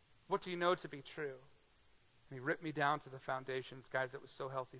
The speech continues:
for me. We need to be submitted to God's word, not in authority over it. I don't go to God for a word from him so that I can hear what I want. Otherwise, I edit. You know what I do? I, I pass up all the cursings,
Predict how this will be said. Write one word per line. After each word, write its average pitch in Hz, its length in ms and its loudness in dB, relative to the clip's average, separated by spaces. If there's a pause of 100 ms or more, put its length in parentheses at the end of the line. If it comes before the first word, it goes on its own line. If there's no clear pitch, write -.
for 127 140 -10
me. 123 100 -14 (420)
We 175 280 4
need 175 320 2
to 151 80 -2
be 151 140 -2
submitted 165 680 4
to 208 120 4
God's 175 300 12
word, 165 180 6 (180)
not 175 340 12
in 185 80 6
authority 180 560 8 (100)
over 165 360 6
it. - 280 -8 (1120)
I 175 120 8
don't 220 320 12
go 220 240 12
to 240 160 2
God 220 320 12
for 208 220 12
a 185 60 12
word 220 360 12
from 240 140 10
him 214 200 12
so - 140 2
that 196 100 12
I 190 60 12
can 175 120 0
hear 247 400 8 (180)
what 220 120 12
I 214 60 12
want. 226 180 12
Otherwise, 262 380 12 (100)
I 214 180 12
edit. 220 440 12 (120)
You 180 80 0
know 214 100 8
what 247 100 12
I 226 60 12
do? 233 280 4 (240)
I, 214 140 12 (200)
I 185 100 12
pass - 360 12
up 294 160 12
all 247 120 12
the 226 60 10
cursings, - 680 10